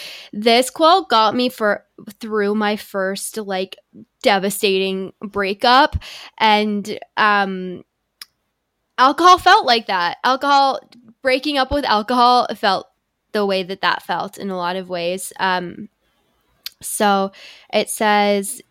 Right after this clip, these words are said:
"You let time pass. That's the cure. You survive the days. You float like a rabid ghost through the weeks. You cry and wallow and lament and scratch your way back up through the months.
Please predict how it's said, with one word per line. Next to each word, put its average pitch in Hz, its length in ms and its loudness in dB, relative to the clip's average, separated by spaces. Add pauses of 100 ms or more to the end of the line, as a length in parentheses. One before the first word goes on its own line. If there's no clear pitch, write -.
"You 214 200 -4
let 247 220 2
time 233 320 -2
pass. 202 540 -6 (120)
That's 214 300 0
the 220 100 -4
cure. 185 440 -6 (260)
You 208 120 -4
survive 202 480 0
the 190 80 -6
days. 262 600 0
You 214 140 -4
float 233 340 -2
like 233 160 -2
a 214 100 -4
rabid 220 420 0
ghost 208 320 -2
through 233 160 -2
the 226 120 0
weeks. 196 400 -4 (120)
You 208 100 -8
cry 247 440 2
and 214 220 0
wallow 220 440 2
and 196 200 -2
lament 202 440 -4
and 196 160 -6
scratch 208 420 -4
your 233 100 -4
way 220 160 -4
back 196 300 -4
up 190 160 -8
through 196 160 -8
the 190 120 -6
months. - 420 -12